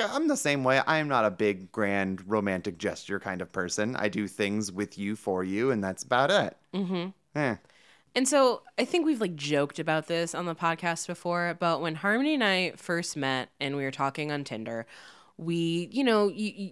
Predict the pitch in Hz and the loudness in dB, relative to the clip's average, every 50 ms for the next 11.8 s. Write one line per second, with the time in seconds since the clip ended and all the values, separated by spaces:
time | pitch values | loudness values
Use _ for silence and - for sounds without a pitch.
0 | - - 214 214 220 233 240 233 233 254 - - 220 202 208 196 190 180 - 185 | -10 -6 -2 0 4 4 4 4 4 2 0 2 2 2 4 4 2 2 2 0
1 | 175 175 165 - 165 156 143 165 156 156 156 151 127 139 151 143 143 143 143 139 | 0 0 0 0 0 0 0 -2 -2 0 0 0 0 0 -2 -4 -2 -2 -2 -2
2 | 135 131 131 135 135 131 131 131 120 123 123 127 120 120 - - - - - - | -4 -4 -2 -4 -4 -4 -2 -4 -4 -4 -2 -4 -4 -4 -6 -10 -18 -10 -4 -2
3 | 196 196 185 202 185 180 180 170 160 156 - 160 156 151 - - 160 156 151 151 | 0 0 2 2 2 2 2 0 0 -2 -2 -6 -6 -6 -6 -4 -2 -2 0 0
4 | 147 147 147 147 143 147 147 143 143 151 143 139 139 131 120 127 131 - 131 131 | 0 0 -2 -4 -4 -6 -6 -6 -4 -6 -6 -4 -4 -4 -4 -6 -6 -8 -10 -10
5 | 123 - 135 131 120 123 127 - - - - - - - _ - 147 143 110 113 | -8 -6 -6 -4 -4 -4 -6 -10 -14 -20 -20 -20 -20 -16 _ -2 0 2 2 2
6 | 113 113 98 110 110 - 110 101 - 110 95 104 107 107 101 113 110 107 - 123 | 2 2 2 0 -2 -4 -6 -4 0 2 4 4 2 2 2 2 2 2 2 2
7 | 104 101 101 104 107 127 127 110 120 135 135 135 - - - 110 101 98 107 107 | 2 2 2 2 0 -4 -4 -2 -2 -2 -2 -4 -8 -4 -2 0 0 0 0 -2
8 | 85 95 92 101 107 107 104 101 101 - 135 131 104 98 85 - - 104 92 110 | -2 -2 -2 -2 -4 -4 -6 -8 -6 -4 -4 -4 -4 -4 -4 -4 -2 0 0 0
9 | 139 - - - 107 98 107 113 113 - 120 110 110 - - 180 214 214 185 180 | -2 -2 -4 -4 -2 -2 -2 -2 -2 0 0 0 0 0 -2 -2 0 0 2 2
10 | 175 - 170 147 127 98 117 113 117 120 - - 120 120 131 127 127 - 127 117 | 0 0 0 0 0 2 2 2 2 0 0 0 0 2 2 0 0 -2 -4 -4
11 | 123 110 117 113 104 104 - - 101 104 104 101 117 123 - | -4 -4 -2 -2 -2 -2 -2 0 2 2 2 2 2 0 0